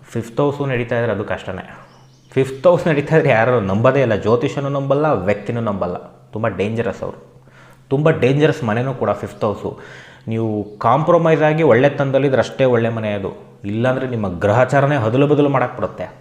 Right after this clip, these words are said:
ಇನ್ನೊಬ್ರು ನಂಬಬೇಕು, ಒಳ್ಳೆಯವ್ರನ್ನ ನಂಬಬೇಕು, ಕೆಟ್ಟವ್ರನ್ನಲ್ಲ. ಒಳ್ಳೆಯವ್ರು ನಂಬಿದ್ರೆ ಫಿಫ್ತ್ ಹೌಸ್ ಒಳ್ಳೆ ಗೈಡೆನ್ಸ್ ಕೊಡಿಸಿ ಒಳ್ಳೇದು ಮಾಡುತ್ತೆ. ನಂಬಲಿಲ್ವಾ, ನಿಮಗೆ ಕಾಯ್ಕೊಂಡು ಕೂತಿರೋ ತಾನೇ ಬರ. ಕಂಟಕದ ಮನೆ, ಎಂಟನೇ ಮನೆ ಅಲ್ಲ, ಕಂಟಕದ ಮನೆ, ಇದು ಕಂಟಕದ ಮನೆ, ಐದನೇ ಮನೆ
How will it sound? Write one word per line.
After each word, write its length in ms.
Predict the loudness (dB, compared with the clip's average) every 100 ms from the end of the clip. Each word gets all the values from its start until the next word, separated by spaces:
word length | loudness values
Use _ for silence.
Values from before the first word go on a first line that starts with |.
| _ -10
ಇನ್ನೊಬ್ರು 400 | -4 0 2 2
ನಂಬಬೇಕು, 640 | 0 2 4 6 4 4
ಒಳ್ಳೆಯವ್ರನ್ನ 500 | 2 4 6 6 4
ನಂಬಬೇಕು, 320 | 0 -2 -4 -2
ಕೆಟ್ಟವ್ರನ್ನಲ್ಲ. 540 | -4 -2 -2 -2 -6 -8 -14 -20 -18 -2
ಒಳ್ಳೆಯವ್ರು 360 | 2 6 6 6
ನಂಬಿದ್ರೆ 360 | 2 2 2
ಫಿಫ್ತ್ 340 | 0 -2 -2 -2
ಹೌಸ್ 200 | -2 -2
ಒಳ್ಳೆ 200 | -2 0
ಗೈಡೆನ್ಸ್ 340 | 0 -2 -4
ಕೊಡಿಸಿ 280 | -10 -8 -4
ಒಳ್ಳೇದು 280 | -2 -2 -2
ಮಾಡುತ್ತೆ. 440 | -4 -6 -8 -10 -18 -20 -20 -20 -14 -4
ನಂಬಲಿಲ್ವಾ, 800 | 0 4 6 4 4 2 2 2
ನಿಮಗೆ 260 | -2 -4
ಕಾಯ್ಕೊಂಡು 760 | -8 -4 -2 -2 -8 -8 -6 -4
ಕೂತಿರೋ 300 | -6 -4 -6
ತಾನೇ 220 | -6 -8
ಬರ. 160 | -8 -10 -12 -20 -20 _
ಕಂಟಕದ 560 | -6 -2 -2 -2 -2 0
ಮನೆ, 200 | 0 -2 -6 -16 -8
ಎಂಟನೇ 420 | -2 -2 0 0
ಮನೆ 200 | 0 0
ಅಲ್ಲ, 160 | 2 2
ಕಂಟಕದ 440 | 2 0 2 0
ಮನೆ, 200 | 0 0
ಇದು 220 | -2 0 0
ಕಂಟಕದ 480 | 0 -4 -2 -4
ಮನೆ, 340 | -4 -6 -8 -16 -14
ಐದನೇ 400 | -10 -8 -6 -6
ಮನೆ 180 | -6 -8